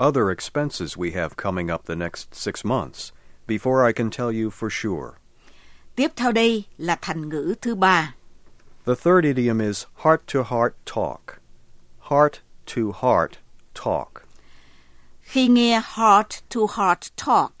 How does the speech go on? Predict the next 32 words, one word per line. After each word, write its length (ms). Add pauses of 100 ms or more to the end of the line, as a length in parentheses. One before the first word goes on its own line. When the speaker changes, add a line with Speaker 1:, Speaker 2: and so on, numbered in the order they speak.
(580)
Speaker 2:
nhiều 200
người 300
cho 200
rằng 480
đây 320
là 160
nói 220
chuyện 500
tâm 240
tình, 360 (680)
bởi 240
vì 240
heart 340 (320)
đánh 320
vần 280
là 100 (100)
H 520
E 320 (600)
A 260
R 200
T, 40 (680)
có 120
nghĩa 240
là 320 (140)
trái 140
tim. 440 (960)
Tuy 140
nhiên, 340 (160)
người 220
Mỹ 300
dùng 280 (140)
heart-to-heart 880